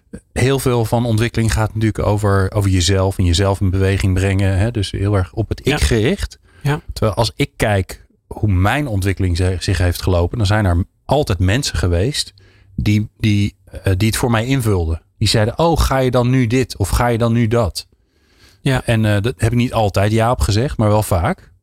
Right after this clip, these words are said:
Speaker 1: Eh, en daardoor
Speaker 2: <laughs>
Speaker 1: sta, ja, maar het serieus, daarom sta ik nu hier. Anders was, had ik hier nooit gestaan in de studio. Als die mensen niet tegen mij hadden gezegd, "Oh, ga je dan nu dit
Speaker 2: Ja,
Speaker 1: doen?"
Speaker 2: precies.
Speaker 1: Dat ik dacht, "Oh, mooi, ik
Speaker 2: Ja.
Speaker 1: heb er nog nooit over nagedacht." Ja,
Speaker 2: Ja.
Speaker 1: als, nou, als diegene dat zegt, dan zal er wel,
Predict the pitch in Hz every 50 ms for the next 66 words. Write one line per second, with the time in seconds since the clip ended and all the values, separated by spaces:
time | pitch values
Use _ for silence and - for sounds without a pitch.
0 | _ _ _ - 104 101 101 101 98 - 104 101 98 113 120 110 98 92 - -
1 | 113 107 110 131 143 165 175 156 117 - - 139 120 123 151 147 104 92 101 107
2 | 110 113 95 - - 104 92 90 98 113 113 117 147 160 117 98 98 95 92 -
3 | 117 107 - 117 101 110 - 101 - 101 92 101 123 123 101 90 - - - -
4 | 147 147 113 90 82 87 - - 87 85 - - 98 85 85 82 80 78 85 87
5 | - _ _ - - - - - - 101 95 107 107 98 101 110 123 127 - 113
6 | 104 98 - 107 92 85 90 87 85 82 82 85 82 78 92 92 - 160 180 151
7 | - - 107 107 104 98 101 98 101 107 107 107 110 - 123 92 85 82 92 92
8 | 87 90 - - 92 90 - _ - 180 107 80 92 123 110 - 151 156 87 87
9 | 90 92 101 110 120 123 123 143 131 117 127 120 123 139 156 165 156 - - 90
10 | - - - - 180 165 143 143 - - - - - 113 110 90 76 - - -
11 | - - 95 95 92 85 78 78 - - - 120 - - - 80 76 85 87 80
12 | 80 80 80 80 80 80 82